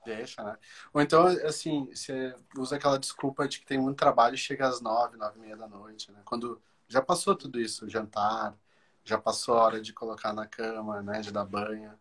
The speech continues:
E, e nessa época que eu trabalhava no banco lá, eu saía às seis, seis e meia, né? Pra ficar com meu filho, pra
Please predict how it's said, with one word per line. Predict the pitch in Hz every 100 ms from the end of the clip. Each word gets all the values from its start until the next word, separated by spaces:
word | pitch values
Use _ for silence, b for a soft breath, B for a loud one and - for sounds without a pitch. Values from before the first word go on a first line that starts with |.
| b b b b b 110
E, | 113 117 123
e |
nessa | 117 120 131
época | 120 - 147
que | -
eu | 135 127 120
trabalhava | 120 117 113 110 113 110 107 101
no | 101 104
banco | 101 135 -
lá, | 120 -
eu | 165 170
saía | - - - 139 139
às | -
seis, | - 113 113
seis | 117 113
e |
meia, | 120 104 135 165 _ _ -
né? | 160 - -
Pra | 139
ficar | - - 185 123 190 - _ _ _ _ _ _ -
com | 135
meu | 151
filho, | 190 165 190 143 - _ _ _ _ _ _ _ -
pra | 120 123